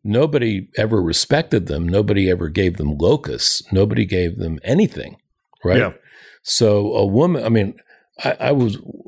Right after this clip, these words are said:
Speaker 1: I remember when I was at this big law firm, there was this woman in her sixties who was, you know, uh, had worked, uh, as an assistant in law firms for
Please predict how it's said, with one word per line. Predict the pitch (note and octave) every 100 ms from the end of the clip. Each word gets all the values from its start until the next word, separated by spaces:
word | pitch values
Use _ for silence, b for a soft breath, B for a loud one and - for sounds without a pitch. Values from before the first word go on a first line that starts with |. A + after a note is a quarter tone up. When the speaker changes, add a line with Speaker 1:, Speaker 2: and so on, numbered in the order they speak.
| -
Speaker 1:
I |
remember | G#2 A2+ G#2 G2+ F#2
when | F2+ F#2 F2
I |
was | D#2+ D#2+
at | F2+
this | - D#2+
big | - D#2
law | D#2+ C#2
firm, | - E2+ C#2 C#2+ -
there | F2+
was | E2 D#2
this | E2 C#2+ - - _ - -
woman | F2+ G2+ G2 E2+
in | D2+
her | C#2+
sixties | - D#3 D3+ G#2 D2+ -
who | D#2+
was, | D2+ D2+
you | A#2+
know, | D#2+ D2 C#2+ _ _ -
uh, | - - - -
had | - D2 - _
worked, | - F#2 F#2 - F#2
uh, | D2 C2 - _ -
as | D#2 D2+
an |
assistant | C#2 - - - D2+ C#2+
in | C#2+
law | D#2 D#2
firms | - D2 C2 -
for | D#2 C2